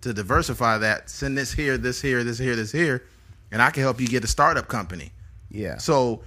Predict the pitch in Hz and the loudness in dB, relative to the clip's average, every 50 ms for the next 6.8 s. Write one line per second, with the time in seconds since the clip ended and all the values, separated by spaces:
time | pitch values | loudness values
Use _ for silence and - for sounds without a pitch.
0 | - - - 220 196 - 170 - 180 170 156 123 127 135 131 123 117 120 117 101 | -12 -6 -4 0 4 4 4 4 2 0 -4 -2 0 0 0 0 -2 -2 -4 -6
1 | 90 - 107 113 107 101 - - 107 104 95 95 90 92 113 131 123 - - 117 | -6 -6 -6 -4 -4 -6 -6 -6 -8 -6 -6 -6 0 2 2 2 2 0 -4 -4
2 | 110 113 110 107 101 101 101 95 - - _ _ _ 104 123 123 120 - 151 131 | -2 -2 -2 -2 -2 -4 -4 -6 -8 -12 _ _ _ -2 -2 -2 0 0 -2 -2
3 | 127 127 123 117 107 92 95 98 101 98 107 104 95 - - - - - - - | 0 0 0 0 0 -2 -6 -10 -8 -4 -4 -4 -4 -6 -10 -18 -20 -20 -20 -16
4 | - - 95 104 113 123 123 117 110 117 113 107 123 117 113 110 104 87 76 85 | -10 -6 0 4 4 4 4 2 -2 -4 -2 2 4 4 4 4 2 -2 -8 -8
5 | 101 110 117 107 - 110 110 - 107 101 98 107 120 123 - - 113 107 104 98 | -6 -4 -4 -2 -2 -4 -4 -4 -4 -4 -2 -2 -2 -2 -4 -6 -8 -6 -6 -6
6 | 95 - 117 110 107 - - 101 - - - 113 107 107 - | -2 2 2 2 2 2 -2 -2 -2 -2 0 0 0 0 0